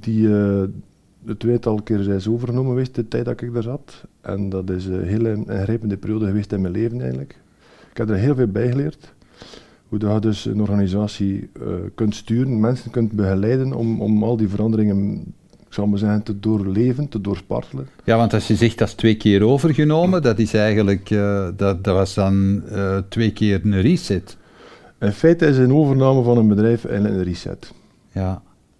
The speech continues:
Speaker 1: Dus dat betekent dat er dus heel wat commotie is, heel veel emotie bij komt kijken. En dat er voor veel mensen soms onoverkomelijk is, eigenlijk, hè.
Speaker 2: En waarom is dat onoverkomelijk?
Speaker 1: Dat is een vraag dat ik mij soms ook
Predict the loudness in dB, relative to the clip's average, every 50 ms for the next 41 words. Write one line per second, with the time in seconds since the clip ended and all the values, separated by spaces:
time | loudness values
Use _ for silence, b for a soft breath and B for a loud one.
0 | _ -6 -6 -6 -2 -2 -2 -2 -2 -4 -2 -2 -2 0 0 -4 -4 -2 -2 -2
1 | -2 -2 -4 -4 -2 -2 -2 -2 -4 -6 -4 -2 0 2 2 2 0 0 -2 -2
2 | -2 -2 0 0 -2 -4 -4 -4 -4 -4 -2 -2 -2 -2 0 0 0 0 0 2
3 | 0 0 -2 -4 -6 -4 -4 -4 -4 -4 -4 -8 -8 -8 -8 -8 -8 -8 -8 -10
4 | -14 -16 -16 b b b b b b b b b b b b -4 -2 -2 -2 -4
5 | -8 -12 -12 -14 -6 -2 -2 0 0 2 0 0 -2 -2 -4 -6 -6 -4 -6 -6
6 | -6 -6 -6 -12 -10 -8 -6 -6 -6 -6 -8 -10 -10 -8 -8 -8 -8 -8 -8 -10
7 | -10 -8 -8 -8 -8 -10 -12 -14 -16 -16 -16 -16 _ _ _ _ _ _ _ _
8 | _ _ _ _ -18 -14 -14 -12 -10 -10 -6 -2 0 2 4 4 4 4 4 2
9 | 4 2 2 2 2 2 2 2 2 0 -2 -4 -4 -2 -2 0 0 0 -2 -2
10 | -4 B B B B B B B B B B B B B B B B _ _ _
11 | _ _ _ -20 _ _ _ 0 2 4 4 4 4 4 4 6 6 4 4 4
12 | 2 2 2 2 2 2 4 4 2 2 0